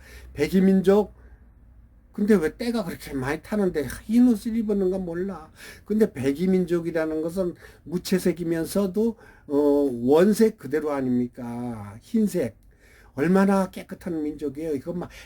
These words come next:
깨끗하게 빨래를 해, 손빨래를 해가지고 그것도 삶아요.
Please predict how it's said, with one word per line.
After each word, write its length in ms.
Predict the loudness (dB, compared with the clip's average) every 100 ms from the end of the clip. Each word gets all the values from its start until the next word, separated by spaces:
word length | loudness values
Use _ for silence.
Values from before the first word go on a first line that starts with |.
| -20
깨끗하게 840 | -16 -10 -10 -8 -4 -2 -2 -4
빨래를 680 | -4 -2 2 2 0 -2 -4
해, 200 | -10 -20
손빨래를 640 | -10 -10 -6 -4 -2 -2
해가지고 540 | -4 -6 -8 -6 -6 -6 -14
그것도 200 | -6 -2
삶아요. 600 | -2 4 4 4 2 -4